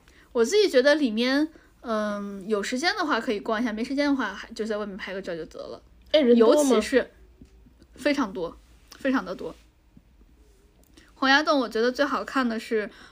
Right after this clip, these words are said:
Speaker 1: 晚上它亮灯的时候，一层一层的嘛。
Speaker 2: 嗯。
Speaker 1: 我去的时候，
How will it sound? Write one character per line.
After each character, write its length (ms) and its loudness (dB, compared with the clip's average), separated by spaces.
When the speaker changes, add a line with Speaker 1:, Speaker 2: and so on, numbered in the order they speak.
Speaker 1:
晚 260 -6
上 260 -2
它 120 -2
亮 260 2
灯 160 0
的 100 0
时 140 -12
候， 160 -10
一 100 -10
层 200 -12
一 60 -14
层 220 -14
的 80 -14
嘛。 200 -14
Speaker 2:
嗯。 260 2
Speaker 1:
我 120 2
去 260 -2
的 180 4
时 200 -8
候， 360 -4